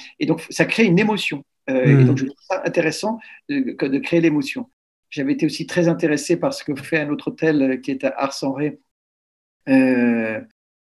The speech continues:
Speaker 1: euh, le Sénéchal, euh, fait par, euh, les Ducharme, parce que là, ils ont cette idée d'avoir un hôtel, trois étoiles, mais à la fois des maisons.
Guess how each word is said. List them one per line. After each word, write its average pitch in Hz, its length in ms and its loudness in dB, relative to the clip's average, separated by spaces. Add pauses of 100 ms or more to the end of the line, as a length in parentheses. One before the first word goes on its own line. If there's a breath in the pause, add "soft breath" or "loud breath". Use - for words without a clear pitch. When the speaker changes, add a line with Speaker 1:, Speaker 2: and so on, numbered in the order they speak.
(120)
Speaker 1:
euh, 120 240 -2
le 123 120 2
Sénéchal, 139 800 2 (280 loud breath)
euh, 120 180 0
fait 139 200 -4
par, 120 360 -2
euh, 113 340 -4 (380)
les 123 220 -4
Ducharme, 190 580 2 (220 loud breath)
parce 180 120 -4
que 196 80 2
là, 196 100 6
ils 170 120 2
ont 165 60 2
cette 175 200 -2
idée 180 160 8
d'avoir 135 260 4
un 156 120 2
hôtel, 190 440 4 (1160)
trois 123 160 -8
étoiles, 240 360 -2
mais 156 120 2
à 160 60 8
la 180 80 6
fois 170 180 2
des 170 120 6
maisons. 175 460 4